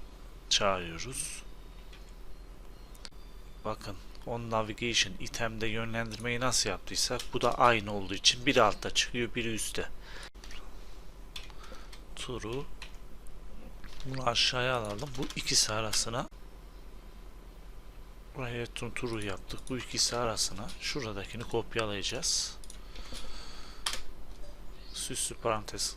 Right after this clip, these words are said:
kapattık, açtık. Şimdi bak burada yaptığımız yöntemle aynı yöntem. Alt menüye nasıl işlem yaptıysak üst menüye de aynı işlemi yapacağız.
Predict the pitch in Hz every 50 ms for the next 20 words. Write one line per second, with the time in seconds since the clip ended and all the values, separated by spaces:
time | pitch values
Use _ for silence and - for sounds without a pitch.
0 | - - - - 117 - 107 95 - - - - - - 123 113 - - - 127
1 | - - - - - - - - - - - - - - - - - - - -
2 | - - - - - - - - - - - - - - - - - - - -
3 | - - - - - - - - - - - - - - - - - - - -
4 | - - - - - - - - - - - - 127 120 107 117 113 - - -
5 | 127 127 120 127 120 123 127 123 - - - 113 113 107 113 135 123 113 - -
6 | 104 95 110 117 117 110 104 95 90 90 87 85 82 - - - - - - -
7 | - 113 117 113 - - - 117 110 104 101 101 101 95 - - - - - -
8 | - - - - - - 120 117 - - 107 95 - - - 98 92 92 92 90
9 | 87 - - 90 85 - - 104 117 - - - - - - - - - - -
10 | - - - - - - - - - - - - - - - - - - - -
11 | - - - - - - - - - - - - - - - - - - - -
12 | - - - - - - - - - - - - - - - - - - - -
13 | - - - - 110 104 101 98 98 101 98 98 - 123 - - - 139 135 135
14 | 127 120 117 - - - 110 101 92 92 90 - - - - - - - - -
15 | -